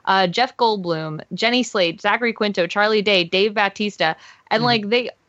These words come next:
Speaker 1: some of them are playing so wildly against type. Like, Charlie <laughs> Day in this is, like, this real sketchy arms dealer,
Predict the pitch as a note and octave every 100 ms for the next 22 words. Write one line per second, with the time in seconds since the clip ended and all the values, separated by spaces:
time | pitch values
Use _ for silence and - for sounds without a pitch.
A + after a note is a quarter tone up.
0 | _ _ B3 E4 F#4+ A4 D#4 D4+ C#4 A#3+
1 | C4+ G#3 F3 G3 A3 A#3 G#3+ F#3+ F#3 -
2 | - F3+ G#3+ G#3 - A#3 C4+ D4 B3 -
3 | G3+ G#3 A#3+ B3+ A3 G3 G3 F3+ F#3+ F#3
4 | E3 F3+ F#3 - F#3 G#3 - D#3+ F#3 G3
5 | C4 D4 D#4+